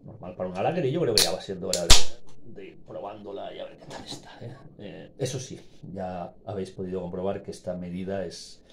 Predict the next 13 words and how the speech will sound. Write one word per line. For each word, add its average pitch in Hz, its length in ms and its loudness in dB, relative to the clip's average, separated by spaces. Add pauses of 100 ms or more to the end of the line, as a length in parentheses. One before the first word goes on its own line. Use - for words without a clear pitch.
(340)
trescientos 95 520 -10
treinta 95 360 -6
mililitros, 95 840 -6 (360)
que 104 100 -8
es - 100 -10
una 98 120 -4
de 95 60 -2
las 92 180 -6
medidas 95 440 -8
que, 85 180 -14 (160)
que 90 100 -14
más, - 600 -14
eh, - 40 -18